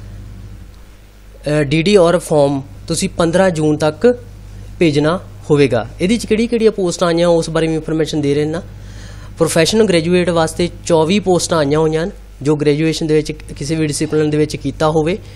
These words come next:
ਜਾਂ ਐਮ ਬੀ ਏ, ਐਮ ਸੀ ਏ ਇਹਦੇ 'ਚ ਕੀਤੀ ਹੋਵੇ ਤਾਂ ਤੁਸੀਂ ਇਹਨਾਂ ਨੂੰ ਫਿਲ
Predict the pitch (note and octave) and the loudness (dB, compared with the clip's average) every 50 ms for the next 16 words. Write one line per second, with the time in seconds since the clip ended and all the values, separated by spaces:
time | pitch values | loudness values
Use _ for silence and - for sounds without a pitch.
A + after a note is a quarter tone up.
0 | - - - - B2 C3 D#3 D#3 D#3 D#3+ - - D#3 C#3+ D3 C#3+ D#3 D#3 D#3 D#3 | -18 -18 -14 -8 -4 -2 0 0 0 -2 -2 -4 -4 -2 -2 0 0 0 0 0
1 | - D3 C#3+ D3 D3 - E3 E3 D#3+ E3 E3+ E3+ - - - - - - - - | 0 0 -2 -4 -4 -2 -2 0 2 0 0 -2 -6 -18 -20 -20 -20 -18 -18 -18
2 | - - - - - - - - - - - - - - - - - - - D3 | -18 -18 -18 -18 -18 -18 -18 -18 -18 -18 -18 -20 -20 -20 -20 -20 -18 -8 -2 -2
3 | C#3+ D3+ E3+ D3 E3+ - - E3+ - - F#3 F3 F3 E3+ D#3+ E3 D#3 D#3 D3+ - | 0 0 0 -2 -4 -6 -8 -8 -4 -2 0 0 2 0 0 0 -2 -4 -4 -2
4 | E3 D#3+ D#3+ D#3+ E3 F#3+ A3 B3+ - - - - - - - - - - - - | 0 0 2 2 2 0 0 -2 -4 -8 -16 -18 -18 -18 -18 -20 -18 -10 -4 -2
5 | E3+ F3+ G#3+ A#3 | 0 0 0 -2